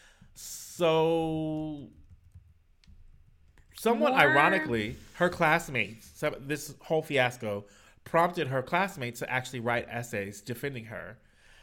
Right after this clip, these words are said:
Speaker 1: uh, perhaps proving that more disruptive to refuse to discuss some topics rather than to address them.
Speaker 2: That's some,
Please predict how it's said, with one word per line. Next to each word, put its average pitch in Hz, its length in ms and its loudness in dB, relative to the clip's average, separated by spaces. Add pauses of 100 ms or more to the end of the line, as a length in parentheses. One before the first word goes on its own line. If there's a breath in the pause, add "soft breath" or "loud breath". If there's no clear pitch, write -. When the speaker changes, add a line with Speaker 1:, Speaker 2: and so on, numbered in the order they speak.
(200 soft breath)
Speaker 1:
uh, 120 280 2
perhaps 135 440 -2
proving 202 340 -4
that 180 180 -2
more 220 160 0
disruptive 185 640 -4
to 143 100 -8
refuse 156 420 -8
to 135 100 -12
discuss 120 360 -6
some 123 140 -8
topics 104 480 -6 (280 soft breath)
rather 117 300 2
than 110 220 -6
to 110 160 -8
address 98 400 -10
them. - 220 -16 (180)
Speaker 2:
That's 392 200 0
some, 359 440 -2